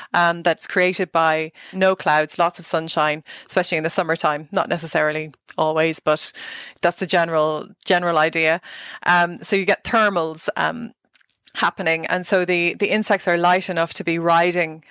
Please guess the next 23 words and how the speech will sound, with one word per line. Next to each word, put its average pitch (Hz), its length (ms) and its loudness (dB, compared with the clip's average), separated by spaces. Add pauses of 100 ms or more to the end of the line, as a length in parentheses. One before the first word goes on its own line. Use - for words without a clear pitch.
um, 165 320 -2
on 170 180 0
these, 165 240 -4
like, 165 160 0
kind 165 180 -2
of 156 140 -10
warm, 170 600 0 (300)
uh, 156 420 2 (180)
columns 165 480 0
of 165 100 -2
air, - 420 -2 (220)
um, - 280 -4
that 156 180 0
are 151 260 -2 (400)
rising. 160 540 0 (340)
Um, 160 480 -2 (380)
so - 200 0
the 202 100 -2
swallows 220 480 4
have 196 140 2
to 202 80 -4
fly 180 300 2
higher 190 640 2